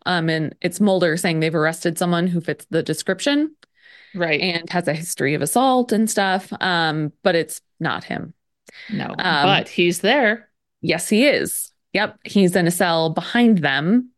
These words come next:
Speaker 1: And
Speaker 2: After having assaulted or, you know, attempted to assault that, uh, s-, fellow student of his.
Speaker 1: Mm-hmm. And so they talk,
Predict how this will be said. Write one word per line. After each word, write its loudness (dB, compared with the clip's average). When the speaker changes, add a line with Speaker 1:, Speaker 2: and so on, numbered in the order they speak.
Speaker 1:
And 2
Speaker 2:
After 4
having -2
assaulted -4
or, -8
you -4
know, -4
attempted -4
to -8
assault -4
that, -2
uh, -4
s-, -10
fellow -2
student -6
of -16
his. -10
Speaker 1:
Mm-hmm. 0
And 0
so -2
they 2
talk, -4